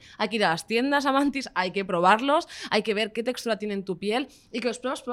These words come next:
los puedas probar también de, de sabor, porque todos los sabores son completamente distintos y, oye, es una maravilla poder a lo mejor tener un sexo oral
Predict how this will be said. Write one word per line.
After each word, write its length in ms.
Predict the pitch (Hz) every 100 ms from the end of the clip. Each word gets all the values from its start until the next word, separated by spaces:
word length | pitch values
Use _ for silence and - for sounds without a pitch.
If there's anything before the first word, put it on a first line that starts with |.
| 240
los 180 | 208 190
puedas 200 | 240 -
probar 240 | 233 240
también 320 | 226 202 233
de, 180 | 254 196
de 180 | 185 180
sabor, 360 | 180 160 196 190
porque 200 | 170 175
todos 160 | 208
los 80 | 240
sabores 320 | 233 214 226
son 160 | 220 214
completamente 480 | 208 185 202 214 226
distintos 540 | 190 - 233 220 240 - -
y, 180 | - 208 202
oye, 240 | 196 -
es 100 | 190
una 80 | 247
maravilla 420 | 220 208 220 180
poder 220 | 165 170
a 40 | 196
lo 80 | 202
mejor 340 | 190 220 196
tener 200 | 175 180
un 100 | 180
sexo 260 | 185 185 202
oral 340 | 202 202 240